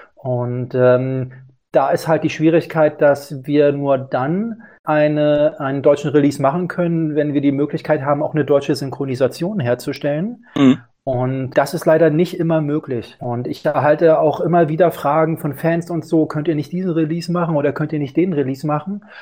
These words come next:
Speaker 1: Und dann erkläre ich letztendlich auch immer die Probleme, vor der wir stehen. Zum einen diese lizenzrechtlichen Probleme und zum anderen die materialtechnischen Probleme.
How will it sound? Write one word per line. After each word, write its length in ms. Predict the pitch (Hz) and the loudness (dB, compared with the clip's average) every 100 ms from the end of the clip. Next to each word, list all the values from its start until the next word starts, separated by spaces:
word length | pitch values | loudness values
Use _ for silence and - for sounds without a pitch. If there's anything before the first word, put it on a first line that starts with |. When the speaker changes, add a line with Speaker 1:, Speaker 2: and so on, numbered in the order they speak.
| - _ | -20 _
Speaker 1:
Und 420 | 135 135 139 127 | -2 -2 -2 -2
dann 380 | 143 143 151 160 - | -2 -2 -4 -6 -8
erkläre 320 | 147 165 165 | -2 2 2
ich 100 | 175 | 4
letztendlich 480 | 170 - 156 170 147 | 2 2 -2 -2 0
auch 180 | 160 - | 0 0
immer 260 | 170 175 | 0 0
die 100 | 156 | 0
Probleme, 420 | - 147 139 196 | -4 -4 -4 -4
vor 140 | 208 165 | -2 0
der 140 | 156 | 0
wir 100 | 139 | -2
stehen. 480 | 131 139 165 214 202 - | -4 -2 -2 -4 -12 -12
Zum 200 | 147 151 | -10 -6
einen 260 | 147 151 | -4 -4
diese 180 | 143 139 | -6 -6
lizenzrechtlichen 800 | 135 139 156 190 196 170 170 175 | -8 -4 -4 -4 -4 -4 -4 -6
Probleme 560 | - 165 160 165 170 170 - - - | -4 -2 2 2 0 -4 -16 -18 -12
und 120 | 131 | -8
zum 140 | 160 | -6
anderen 280 | 147 156 147 | -2 0 0
die 80 | 131 | 0
materialtechnischen 960 | 139 - 139 135 202 208 143 147 127 160 | -2 0 2 2 2 0 0 0 -6 -8
Probleme. 640 | - 143 151 165 185 | -6 -2 0 2 0